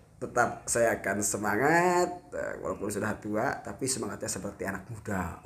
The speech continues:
Wah, luar biasa, mantap. Insya Allah, pokoknya mohon doanya ya. Jadi namanya siapa ya? Namanya?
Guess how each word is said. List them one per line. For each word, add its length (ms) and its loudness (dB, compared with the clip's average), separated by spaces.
Wah, 560 -6
luar 240 -6
biasa, 800 -6
mantap. 560 -10
Insya 240 -6
Allah, 160 -4
pokoknya 320 0
mohon 160 -2
doanya 240 -2
ya. 120 2
Jadi 560 4
namanya 800 8
siapa 320 8
ya? 320 6
Namanya? 320 6